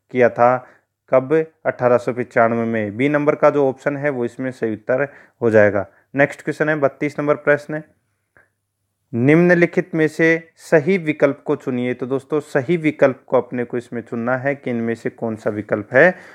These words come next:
वो सही है। ठीक है, तो देखो दोस्तों, इसमें अंग्रेजों के व्यापारिक एजेंट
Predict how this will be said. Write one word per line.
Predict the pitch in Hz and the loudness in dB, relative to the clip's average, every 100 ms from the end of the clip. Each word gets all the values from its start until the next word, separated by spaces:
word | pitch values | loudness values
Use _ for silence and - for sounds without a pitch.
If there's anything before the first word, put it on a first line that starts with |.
| - - | -20 -8
वो | 117 156 190 - _ | 2 2 2 -8 _
सही | - 139 117 156 - | 0 0 0 -6 0
है। | 123 95 - _ _ _ _ - | 0 0 -8 _ _ _ _ -14
ठीक | 135 156 | -4 0
है, | 185 - _ _ _ _ _ _ _ _ _ _ _ _ _ _ _ _ _ | 0 -2 _ _ _ _ _ _ _ _ _ _ _ _ _ _ _ _ _
तो | 127 | 0
देखो | 131 131 | 0 2
दोस्तों, | 151 151 160 | 4 4 2
इसमें | 151 160 156 165 _ _ _ _ _ _ _ _ _ _ _ _ _ _ _ _ _ _ _ - | 0 0 -4 -4 _ _ _ _ _ _ _ _ _ _ _ _ _ _ _ _ _ _ _ 0
अंग्रेजों | 143 156 165 156 190 | 4 6 6 6 2
के | 185 185 | 2 2
व्यापारिक | 156 139 - 151 156 - 151 | 4 4 4 2 2 -4 -2
एजेंट | 143 143 151 143 151 147 | 0 2 0 0 0 0